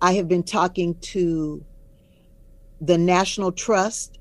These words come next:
and some entities on a federal level that can help us refurbish what is here.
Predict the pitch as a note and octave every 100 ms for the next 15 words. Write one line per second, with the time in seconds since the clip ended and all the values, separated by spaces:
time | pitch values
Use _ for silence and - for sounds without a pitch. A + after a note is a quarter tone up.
0 | - F3 F3 E3+ - F#3 D#3+ D3+ C#3+ -
1 | _ _ - - F#3+ G3+ G#3+ F3+ G#3 F#3+
2 | F#3 F3+ - - E3+ D#3 - A3+ A3+ F#3
3 | E3+ D3+ D3+ F#3 - - - - - D#3+
4 | F#3+ G3 E3+ F#3 G#3 - F3+ F3 - E3+
5 | F#3+ F#3 C4+ B3+ A3+ - E3 D3+ D3 -
6 | D3+ D3